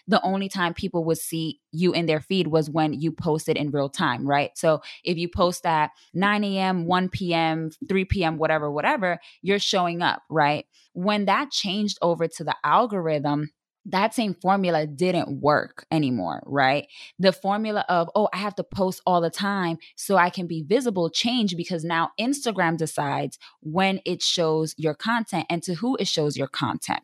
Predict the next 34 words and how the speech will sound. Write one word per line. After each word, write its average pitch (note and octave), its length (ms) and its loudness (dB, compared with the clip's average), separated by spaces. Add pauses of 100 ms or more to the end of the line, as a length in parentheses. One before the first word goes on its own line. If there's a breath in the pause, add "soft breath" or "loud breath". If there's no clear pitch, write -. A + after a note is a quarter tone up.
(440 loud breath)
So F#3 500 2 (280 soft breath)
when G3 300 0
I G3 200 2
think G#3+ 260 -6
about, D#3 520 -2 (100)
you F3+ 180 0
know, D#3+ 240 0 (420)
exposure, F#3 720 0
when D#3+ 140 0
I E3 100 2
think F3+ 220 -6
about D#3 400 -2
impressions, F3 640 0
when E3 80 0
I D#3 100 2
think D#3+ 220 -6
about D#3 400 -4
getting D3 500 0
views, E3+ 640 2 (540)
a G#3 100 2
lot A#3 260 2
of C#4 120 -6
people A3+ 240 -2
can F#3+ 160 -2
post F3+ 380 -2 (160)
three F#3+ 240 0
times A#3+ 320 -2
a F#3 80 0
day E3+ 420 0 (140)
or G3 140 4
three F#3+ 200 0
times F#3+ 240 0
a E3 80 0
week, G#3 400 -2